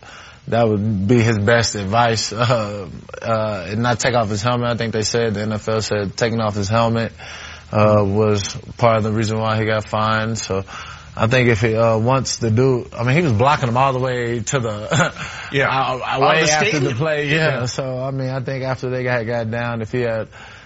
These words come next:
Speaker 1: um, kinda just walked away right there, it's hard to do.
Speaker 2: Sure.
Speaker 1: It's not easy to, it's, it's not easy to do that, but, uh, I think that would kinda saved him.
Speaker 2: Chris, I thought you, uh, made a very profound statement a couple weeks ago when, you know, John Elway made the soft comment and everybody said, "What do you think?" And you said, "You know,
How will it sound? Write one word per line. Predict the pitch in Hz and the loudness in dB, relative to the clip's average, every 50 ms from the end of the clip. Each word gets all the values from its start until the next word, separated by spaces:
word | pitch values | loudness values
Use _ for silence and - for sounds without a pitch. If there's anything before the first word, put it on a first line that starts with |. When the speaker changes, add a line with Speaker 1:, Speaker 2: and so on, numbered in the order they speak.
| - - - | -16 -8 -4
Speaker 1:
um, | 104 104 107 104 | -2 -2 -2 0
kinda | 107 123 117 110 104 | 0 0 0 0 0
just | 104 110 107 | 0 -2 0
walked | 98 110 117 117 107 104 | 2 2 2 2 2 0
away | 110 107 117 117 117 | 0 0 2 2 2
right | 113 110 107 110 104 | 2 2 0 -2 -2
there, | 110 113 117 | -2 0 0
it's | 123 120 117 | 0 2 2
hard | 151 165 160 139 | 4 4 4 2
to | 117 113 | 0 0
do. | 107 123 143 147 139 127 120 | 2 2 2 4 4 2 2
Speaker 2:
Sure. | 117 120 | 2 2
Speaker 1:
It's | 131 123 135 | 0 0 0
not | 127 120 117 | -2 -2 -2
easy | 127 131 120 117 117 | -2 -2 -2 -2 -4
to, | 104 107 104 85 - | -4 -4 -6 -6 -6
it's, | 113 - - | -6 -8 -8
it's | - 76 92 92 78 - - 101 - - - | -8 -10 -10 -10 -12 -12 -14 -10 -10 -6 -4
not | 127 127 117 | -2 -2 0
easy | 117 127 123 113 110 | 0 0 -2 -2 -2
to | 104 104 | -2 -2
do | 107 131 135 131 | 0 2 2 2
that, | 120 113 110 104 104 | 2 0 0 -2 -2
but, | 98 104 101 95 62 | -2 -2 -2 -2 -2
uh, | 67 98 104 101 95 98 | -2 0 0 2 2 0
I | 110 | 0
think | 113 117 110 107 | 0 0 -2 0
that | - 110 110 107 | 0 0 0 0
would | 104 101 95 | 0 -2 -2
kinda | - 104 98 | -2 -2 -2
saved | 101 - - 107 107 104 98 | -2 0 0 0 0 2 0
him. | 101 101 - - - - - | -2 -4 -6 -10 -16 -6 2
Speaker 2:
Chris, | - 196 180 - | 4 4 4 4
I | 185 180 | 2 2
thought | 180 196 175 165 - - | 4 2 0 0 0 -2
you, | 156 147 135 123 127 131 | 0 0 2 2 2 2
uh, | |
made | 120 123 123 123 117 | 2 2 0 0 0
a | 117 107 | 0 0
very | 117 131 135 139 | 2 2 2 2
profound | 131 - 131 117 - 139 131 123 117 107 | 0 -2 -6 -4 -2 0 0 0 0 -2
statement | - - 127 120 110 110 107 | -4 -4 -4 -2 -2 -4 -4
a | 104 | -4
couple | - 127 120 - 113 113 | -2 -4 -2 -2 -2 -2
weeks | 120 120 104 - - | -2 -2 -2 -2 -2
ago | 110 110 110 107 | 0 2 2 2
when, | 101 104 104 107 | 2 0 0 2
you | 113 113 | 2 2
know, | 107 107 101 - - - - - | 2 0 -2 -6 -14 -20 -12 -4
John | - 143 135 131 | 0 2 4 4
Elway | 127 123 123 123 127 117 | 4 2 2 2 0 0
made | 113 113 113 110 | 0 0 0 -2
the | 113 | -4
soft | - - 135 123 120 113 - - | -4 -2 0 0 -2 -2 -4 -4
comment | - 123 117 117 117 113 113 104 | -2 0 0 0 -2 -4 -4 -4
and | 110 110 | -4 -4
everybody | 120 123 123 123 113 | -4 -4 -4 -6 -6
said, | 113 110 123 117 107 | -6 -4 -4 -2 -2
"What | 110 120 | 0 -2
do | 117 | -2
you | 120 117 | -2 -4
think?" | 110 120 123 117 120 | -4 -4 -4 -4 -4
And | 123 | -4
you | 127 127 | -6 -4
said, | - - 135 127 | -4 -4 -2 0
"You | 151 | 2
know, | 143 131 123 | 2 2 0